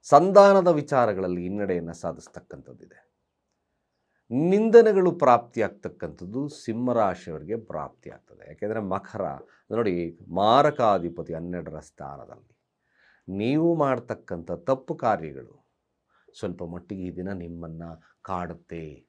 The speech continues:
ಅದರ ಬಗ್ಗೆ ಸರಿಯಾಗಿ ನೋಡ್ಕೋಬೇಕು. ಆ ಥರದ ಸಮಸ್ಯೆಗಳು ಬಂದಾಗ ತಪ್ಪನ್ನು ಒಪ್ಕೊಳ್ತಕ್ಕಂಥ ಕೆಲಸವನ್ನ ಮಾಡಿ. ಯೂಶುವಲಿ ನಿಮಗೆ ಶುಭತ್ವ ಜಾಸ್ತಿ ಆಗ್ತಾ ಬರುತ್ತೆ ಸಿಂಹರಾಶಿಯವ್ರಿಗೆ.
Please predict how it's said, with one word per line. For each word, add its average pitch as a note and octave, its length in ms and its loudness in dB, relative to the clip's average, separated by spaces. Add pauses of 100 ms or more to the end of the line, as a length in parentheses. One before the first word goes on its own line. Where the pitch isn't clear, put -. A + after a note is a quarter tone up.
(140)
ಅದರ E2 140 -12
ಬಗ್ಗೆ E2+ 260 -14
ಸರಿಯಾಗಿ F2 500 -10
ನೋಡ್ಕೋಬೇಕು. F#2 600 -8 (360)
ಆ A#2+ 140 -4
ಥರದ A#3 320 8
ಸಮಸ್ಯೆಗಳು G#3+ 680 0
ಬಂದಾಗ B2+ 500 0 (760)
ತಪ್ಪನ್ನು F#3 400 2
ಒಪ್ಕೊಳ್ತಕ್ಕಂಥ F2 720 -8
ಕೆಲಸವನ್ನ D#2 540 -12
ಮಾಡಿ. B1 300 -20 (460)
ಯೂಶುವಲಿ A#2 400 -4
ನಿಮಗೆ F#2+ 480 -4 (300)
ಶುಭತ್ವ A#2 420 -4
ಜಾಸ್ತಿ E2 420 -12
ಆಗ್ತಾ D#2+ 240 -12
ಬರುತ್ತೆ D#2+ 280 -12
ಸಿಂಹರಾಶಿಯವ್ರಿಗೆ. E2+ 1080 -6